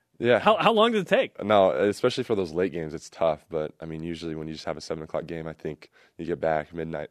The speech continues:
Speaker 1: midnight's a good time. But, um, it does take a little bit of time to, to get back down off of that high from that win.
Speaker 2: And,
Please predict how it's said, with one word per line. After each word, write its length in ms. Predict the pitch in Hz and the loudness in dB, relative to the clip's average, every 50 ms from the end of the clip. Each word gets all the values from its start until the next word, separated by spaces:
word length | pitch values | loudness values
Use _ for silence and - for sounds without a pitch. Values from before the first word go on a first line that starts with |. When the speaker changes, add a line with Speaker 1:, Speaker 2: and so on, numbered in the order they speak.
| _ | _
Speaker 1:
midnight's 320 | 82 82 80 80 78 76 - | -12 -10 -8 -8 -10 -10 -8
a 40 | 78 | -10
good 140 | 80 73 | -10 -8
time. 300 | - - 76 73 73 76 | -6 -6 -6 -4 -6 -8
But, 240 | 73 78 76 71 - _ - - - _ _ _ - | -6 -4 -4 -4 -6 _ -16 -20 -20 _ _ _ -8
um, 160 | 80 80 78 | -6 -4 -4
it 80 | 92 104 | -2 2
does 220 | 107 123 113 - | 2 2 2 2
take 200 | - - 107 101 | 0 -2 0 0
a 40 | - 104 | 0 0
little 140 | 107 101 | 0 0
bit 100 | 92 98 | 0 -2
of 100 | 87 80 - | -4 -6 -4
time 280 | - 95 95 92 90 85 | -2 -2 -2 -2 -2 -4
to, 400 | - - 82 80 78 78 78 80 - | -4 -2 -2 -2 -2 -4 -8 -12 -16
to 120 | - - | -14 -8
get 140 | 85 90 - | -6 -6 -2
back 360 | - 87 80 80 - _ _ _ - | 0 0 0 0 -2 _ _ _ -10
down 260 | 82 85 85 82 80 76 | -4 -2 -2 0 -2 -4
off 100 | 76 - | -6 -8
of 40 | 76 | -10
that 120 | 71 - - | -10 -10 -8
high 220 | 78 76 76 73 _ _ | -10 -10 -10 -12 _ _
from 140 | - 76 78 | -12 -10 -10
that 120 | 76 62 | -12 -12
win. 180 | 73 76 78 80 _ _ _ _ _ 185 | -12 -14 -16 -18 _ _ _ _ _ -8
Speaker 2:
And, 160 | - - 262 | -6 -6 -6